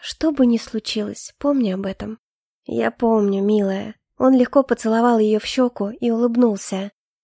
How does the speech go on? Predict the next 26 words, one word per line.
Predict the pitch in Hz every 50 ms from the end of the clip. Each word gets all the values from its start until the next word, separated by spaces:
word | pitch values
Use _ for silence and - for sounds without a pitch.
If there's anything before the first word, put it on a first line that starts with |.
| _ _
«Помню». | _ - 233 226 208 190 185 185 190 196 202 - _ _ _ _ _ _ _ _ _ _
После | - 269 269 - - 247
таких | - 220 220 - 262 254 - -
её | 240 226 233 233
слов | 233 - - 262 277 277 -
ему | 233 220 226 254 294 294 262
оказалось | 233 - 233 233 247 254 254 240 233 -
крайне | - - 247 262 254 233
сложно | 220 - 254 262 285 285 277 233
скрыть | 214 - - - 254 254 -
переполняющую | - 226 220 220 - 220 220 226 240 247 247 226 226 - - 214 214 208
его | 214 220 214 220 226
радость. | 233 240 233 208 190 196 190 - - - - _ _ _ _ -
На | 240 233
душе | 214 247 - - 285 269
было | 226 240 247 247
несказанно | 240 233 226 - - - 233 233 254 254 254 247 226
тепло | 233 - 233 - - 254 254
и | 254 262
солнечно, | 262 - 285 262 233 214 208 202 - - - - 196 202 214 - _ _ _
а | - 233 220
глаза | 220 240 233 233 220 262 262 262
начали | 240 233 233 - - 208 214 208
светиться | - 226 214 - - 269 - - -
подобно | - 226 220 214 233 220 220 226 214
королевским. | - 233 233 233 247 254 233 196 - - - - 196 196 208 202